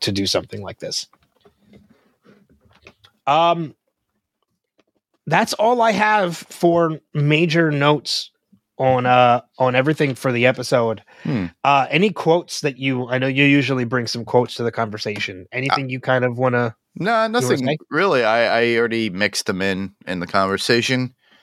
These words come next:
Speaker 2: Uh, the only thing that I would like to say is, uh, those of you who are fans of the show and love Kiersey Clemons, I was just watching this before we started recording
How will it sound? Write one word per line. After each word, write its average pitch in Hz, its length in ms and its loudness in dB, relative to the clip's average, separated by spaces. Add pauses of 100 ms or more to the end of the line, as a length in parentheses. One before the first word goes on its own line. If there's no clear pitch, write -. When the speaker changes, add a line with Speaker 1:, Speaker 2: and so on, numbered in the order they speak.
(600)
Speaker 2:
Uh, 107 360 4
the 113 180 0
only 139 200 0
thing 120 260 -4
that 82 220 2
I 101 300 4
would 104 160 2
like 98 280 0
to 104 120 -4
say 95 500 0
is, 90 760 0
uh, 95 180 2
those 131 300 0
of 147 100 -6
you 127 140 0
who 107 60 4
are 92 100 2
fans 101 560 -2
of 104 260 0
the 107 120 0
show 107 580 2
and 92 320 -2
love 95 240 -2
Kiersey 92 400 -2
Clemons, 113 600 -4 (500)
I - 80 2
was 269 180 2
just - 180 2
watching 113 300 2
this 101 160 0
before 104 480 0
we 104 140 -2
started 95 300 2
recording 95 680 -2